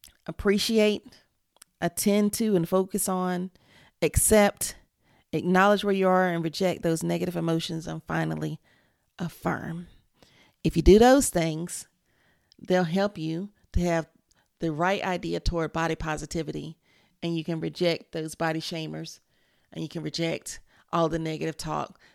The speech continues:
that surrounds the media that tries to get you to believe that a certain look or a certain standard is a way of beauty.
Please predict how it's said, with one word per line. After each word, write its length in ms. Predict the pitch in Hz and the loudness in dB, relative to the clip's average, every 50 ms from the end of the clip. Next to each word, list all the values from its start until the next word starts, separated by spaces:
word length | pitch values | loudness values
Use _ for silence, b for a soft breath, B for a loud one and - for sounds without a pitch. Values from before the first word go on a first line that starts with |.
| b _ | b _
that 160 | - 165 - | -6 -4 -4
surrounds 440 | - 180 165 170 165 160 170 170 - | -4 -4 -4 -2 -2 -2 -4 -6 -6
the 60 | - | -8
media 480 | 180 165 156 151 135 127 143 147 175 175 180 | -8 -6 -6 -6 -8 -8 -8 -8 -10 -10 -8
that 200 | - 143 - - | -8 -8 -8 -6
tries 220 | - 175 160 165 | -4 -2 -2 -2
to 80 | - 175 | -4 -6
get 220 | - - 165 - | -6 -6 -8 -8
you 40 | - - | -8 -8
to 80 | 196 | -8
believe 560 | 165 185 175 165 170 165 156 147 147 147 160 B B B B - | -6 -6 -6 -6 -6 -8 -8 -8 -10 -12 -12 B B B B -12
that 120 | - - - | -8 -6 -4
a 40 | |
certain 340 | 165 - - 180 180 - 202 190 | -4 0 2 2 2 2 -2 -4
look 320 | 185 190 190 185 - - - | -2 -2 -2 -2 -4 -4 -4
or 100 | 165 160 | -4 -4
a 40 | 156 | -4
certain 280 | - - 180 - - | -4 -4 -4 -4 -4
standard 460 | 175 - - - 170 165 160 160 165 | -6 -6 -4 -4 -4 -4 -4 -4 -6
is 120 | 151 156 147 | -6 -6 -6
a 80 | 156 | -4
way 180 | 151 151 156 151 | -4 -2 -2 -4
of 120 | 147 147 | -4 -6
beauty. 360 | - 151 131 - - 117 175 | -8 -8 -8 -8 -8 -10 -12